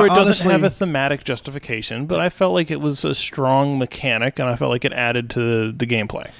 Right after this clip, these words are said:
Speaker 1: And honestly, I didn't feel like, I mean, I never had to use it, but just watching you guys use it,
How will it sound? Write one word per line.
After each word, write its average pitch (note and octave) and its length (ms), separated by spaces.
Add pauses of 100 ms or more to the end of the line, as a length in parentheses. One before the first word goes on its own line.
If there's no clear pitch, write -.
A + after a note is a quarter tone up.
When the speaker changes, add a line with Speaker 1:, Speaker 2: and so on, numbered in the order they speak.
(300)
Speaker 1:
And D3 140
honestly, D3 360
I B2+ 140
didn't D3 300
feel C#3 320
like, B2 540
I - 60
mean, D3 140
I D3+ 100
never D3+ 220
had C#3+ 140
to C3 40
use B2+ 280
it, A2 160 (360)
but B2 360
just - 320
watching C3 460
you D3 180
guys A2+ 360
use A#2 220
it, A2+ 200